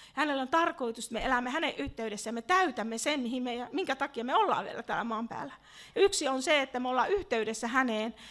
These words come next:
ja me olemme myös esirukoilijoita. Ja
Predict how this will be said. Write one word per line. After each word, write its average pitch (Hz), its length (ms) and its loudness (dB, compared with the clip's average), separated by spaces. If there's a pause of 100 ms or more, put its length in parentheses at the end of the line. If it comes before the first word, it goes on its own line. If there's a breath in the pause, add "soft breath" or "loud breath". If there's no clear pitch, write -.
(120)
ja 254 80 0
me 247 220 4
olemme 254 280 0
myös 240 300 -4
esirukoilijoita. 254 960 -2 (1500 loud breath)
Ja 277 180 2